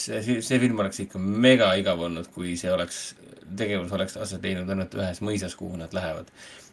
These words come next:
Või siis ühes politseijaoskonnas. Ja kohal on siin siis kõik meie, kõik meie lemmikud, äh, Claire Redfield ja Chris Redfield on olemas, Jill Valentine on olemas, Albert Wesker on olemas, äh, Leon S Kennedy on olemas,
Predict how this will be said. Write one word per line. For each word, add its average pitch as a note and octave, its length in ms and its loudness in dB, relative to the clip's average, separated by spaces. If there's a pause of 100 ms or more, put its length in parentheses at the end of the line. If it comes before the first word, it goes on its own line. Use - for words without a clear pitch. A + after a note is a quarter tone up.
Või G#2+ 240 -2
siis G2 160 -2
ühes G2 240 -2
politseijaoskonnas. F#2 760 -2 (880)
Ja A2+ 420 12
kohal D3+ 400 10
on A2 160 6
siin G#2+ 240 0
siis A2 320 0
kõik C3+ 240 4
meie, G#2 480 8
kõik A#2+ 220 -6
meie G#2+ 100 8
lemmikud, B2+ 640 4
äh, F#2+ 960 8 (180)
Claire C3+ 380 10
Redfield A#2+ 840 4
ja - 60 4 (100)
Chris D3 220 2 (100)
Redfield B2+ 480 6
on A#2 140 8
olemas, A2+ 480 4
Jill C3+ 180 4
Valentine A#2 600 8
on A2+ 80 4
olemas, G#2+ 320 4 (100)
Albert C3 400 6
Wesker B2 380 4
on A2+ 160 -2
olemas, G#2+ 400 0 (580)
äh, G#2 320 10
Leon A#2+ 400 6
S - 160 4
Kennedy C3 460 6
on A#2+ 160 2
olemas, A#2 400 4